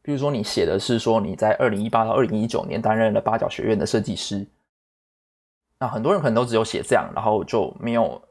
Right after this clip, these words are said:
没有再去做里面这些阐述。那你可能一样到了面试的时候，面试官还在问你一样的问题，说：“那你在去担任那个设计师的时候，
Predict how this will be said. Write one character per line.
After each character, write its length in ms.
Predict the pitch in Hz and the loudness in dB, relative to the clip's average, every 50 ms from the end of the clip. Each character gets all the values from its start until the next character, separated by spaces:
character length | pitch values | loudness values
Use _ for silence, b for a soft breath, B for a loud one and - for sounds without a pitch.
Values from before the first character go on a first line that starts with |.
| _ _ | _ _
没 120 | - 123 | -4 0
有 180 | 123 123 82 71 | 0 0 0 0
再 180 | - 113 110 | 0 0 0
去 220 | 107 - - 117 107 | 0 -2 -4 -6 -6
做 440 | - - - 113 80 76 - - - _ _ - | -4 -2 0 0 0 0 -2 -4 -8 _ _ -14
里 120 | - 85 98 | -10 -6 -4
面 160 | 113 110 101 | -4 -4 -2
这 100 | - 110 | -2 -4
些 80 | 107 | -4
阐 140 | - - - - | -2 -4 -6 -6
述。 220 | - - 117 98 - | -6 -6 -6 -4 0
那 120 | 117 117 113 | 0 0 0
你 40 | 113 | 0
可 160 | 117 - 113 | -2 -6 -10
能 100 | - - - _ _ - | -10 -12 -16 _ _ -8
一 100 | 120 127 | -4 -2
样 200 | 147 147 139 127 | -2 -2 -2 0
到 260 | 139 143 131 120 117 | 0 2 2 2 2
了 280 | 110 90 82 - - b b b b b b | 0 -2 -4 -6 -8 b b b b b b
面 160 | b 165 147 131 | b -2 -2 -2
试 200 | - - 143 123 | -2 0 0 2
的 100 | 107 104 | 2 2
时 100 | - 113 | 2 2
候， 60 | 107 | 2
面 160 | 120 123 117 | 2 2 0
试 140 | 113 - 117 | 0 0 0
官 100 | 117 107 | 0 0
还 160 | - 104 104 | 0 -2 -2
在 120 | 107 117 113 | 0 0 0
问 160 | - 127 110 | 0 0 -2
你 120 | 101 - - - | -2 -4 -10 -6
一 80 | - | -2
样 180 | 120 117 110 107 | 0 0 0 0
的 60 | 104 | 0
问 180 | 98 113 113 98 | 0 0 0 -2
题， 160 | 101 104 101 | -2 -4 -4
说 180 | 95 - 107 110 | -2 -2 -2 0
：“那 140 | 120 123 117 | 0 0 0
你 180 | 104 101 110 113 | 0 0 -2 0
在 160 | 117 107 107 | 0 0 0
去 300 | 101 - - 117 110 98 | 0 -4 -4 -4 -4 -2
担 240 | - - 110 110 113 | 0 0 2 2 2
任 160 | 113 113 110 | 2 0 0
那 120 | 110 110 | -2 -2
个 80 | 104 107 | -2 -2
设 220 | - - 143 135 | 0 2 2 2
计 160 | 123 127 131 | 2 0 -2
师 240 | 117 - - 127 127 | -2 -2 0 2 2
的 100 | 123 104 | 4 2
时 200 | 98 - - - | 2 -2 -4 -6
候， 320 | - - - 117 95 - | -2 0 0 0 0 -2